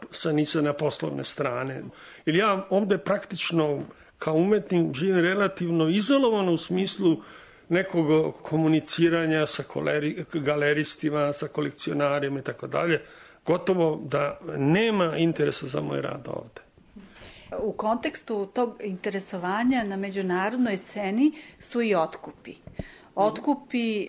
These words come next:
Speaker 2: iz Pariza i poslednji otkup, to je
Speaker 1: Mm.
Speaker 2: Tate
Speaker 1: Tate,
Speaker 2: muzej.
Speaker 1: da.
Speaker 2: Dakle, jedan rad opet iz relativno rane faze, iz sedamdeset osme godine, Vasis Kunst,
Speaker 1: Yes.
Speaker 2: Marinela Koželj,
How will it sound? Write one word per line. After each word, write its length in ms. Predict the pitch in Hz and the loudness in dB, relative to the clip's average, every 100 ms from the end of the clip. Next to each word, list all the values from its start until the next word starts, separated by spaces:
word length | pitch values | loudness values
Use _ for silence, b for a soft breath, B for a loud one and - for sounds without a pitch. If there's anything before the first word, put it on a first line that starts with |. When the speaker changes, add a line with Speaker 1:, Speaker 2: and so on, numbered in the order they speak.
| - - | -10 -12
Speaker 2:
iz 120 | 185 | -6
Pariza 680 | - 180 175 196 220 320 339 - _ - | -2 -2 -2 -2 2 2 2 -4 _ -4
i 340 | 220 226 226 - | -2 -4 -6 -4
poslednji 520 | 196 180 226 233 202 | -2 0 0 0 2
otkup, 440 | 175 165 - 214 - B - | 0 0 -2 -4 -4 B -8
to 200 | 196 190 | -2 0
je 260 | 214 220 214 | 2 2 0
Speaker 1:
Mm. 40 | 143 B B B - | -4 B B B -2
Speaker 2:
Tate 280 | 208 165 - - | 0 -2 -8 -14
Speaker 1:
Tate, 160 | 190 135 117 | -10 -10 -4
Speaker 2:
muzej. 480 | 180 170 160 202 277 | 0 0 0 0 0
Speaker 1:
da. 80 | - B B B B B | -4 B B B B B
Speaker 2:
Dakle, 420 | 180 175 202 190 196 | -6 -4 0 0 2
jedan 400 | 202 214 220 196 | 2 4 2 2
rad 400 | 202 226 220 196 | 0 0 0 2
opet 460 | 214 214 233 233 | 0 2 -2 0
iz 240 | 220 196 180 190 196 190 | -4 -4 -4 -2 0 0
relativno 560 | 202 208 214 208 196 196 | 0 0 -2 -4 -2 0
rane 360 | 202 208 196 | 2 2 0
faze, 520 | 190 185 190 202 190 | 0 2 2 0 -2
iz 100 | 180 | -4
sedamdeset 580 | 185 180 180 185 190 196 185 | -4 -2 0 0 0 -2 0
osme 360 | 185 185 180 165 | 2 0 -4 -4
godine, 480 | 175 175 196 190 175 | -2 0 0 -2 0
Vasis 380 | 180 185 185 | -2 -2 -8
Kunst, 400 | - 208 214 196 | -6 -4 -2 -4
Speaker 1:
Yes. 360 | - 190 185 180 | -4 0 0 0
Speaker 2:
Marinela 460 | 180 180 190 202 185 | -2 -2 0 0 0
Koželj, 420 | 185 196 214 | 0 2 2